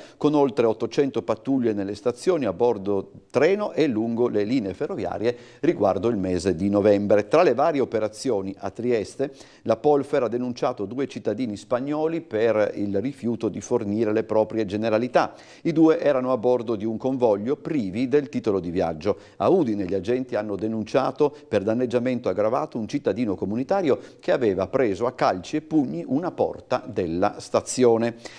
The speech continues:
Nei confronti dello stesso è stato emesso un provvedimento in materia di daspo urbano, ovvero l'allontanamento dalla stazione. Adesso vi facciamo vedere il servizio di Bernardo Gulotta relativo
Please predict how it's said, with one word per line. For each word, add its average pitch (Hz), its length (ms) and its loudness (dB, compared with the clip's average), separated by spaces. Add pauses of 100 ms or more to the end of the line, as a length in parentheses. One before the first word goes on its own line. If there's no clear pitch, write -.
(140)
Nei 131 120 4
confronti 131 580 0
dello 101 220 0
stesso 202 340 -2
è 113 40 2
stato 107 340 -2
emesso 117 320 -4
un 92 60 -4
provvedimento 117 680 -2
in 107 100 0
materia 101 420 -2
di 92 100 -10
daspo 98 320 -4
urbano, 95 460 -2
ovvero 95 420 -2
l'allontanamento 113 1300 -4 (220)
dalla 92 460 -2
stazione. - 640 -10 (400)
Adesso 185 300 4
vi 135 100 0
facciamo 147 420 2
vedere 113 640 2
il 120 340 0
servizio 123 560 -2
di 95 160 -4
Bernardo 113 440 -4
Gulotta 156 360 -4
relativo 123 580 -4